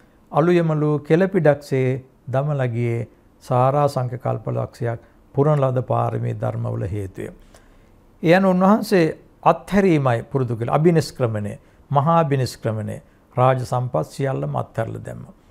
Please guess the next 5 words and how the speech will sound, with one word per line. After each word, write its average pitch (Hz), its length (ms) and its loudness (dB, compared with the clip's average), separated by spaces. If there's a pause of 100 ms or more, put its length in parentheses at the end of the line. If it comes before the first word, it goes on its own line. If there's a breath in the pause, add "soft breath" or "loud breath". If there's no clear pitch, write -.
(760 soft breath)
එතැන් 202 280 2
සිට 208 160 -2
උන්වහන්සේ 190 460 2
පර්යේෂණ 165 760 0
කළා, 101 300 -6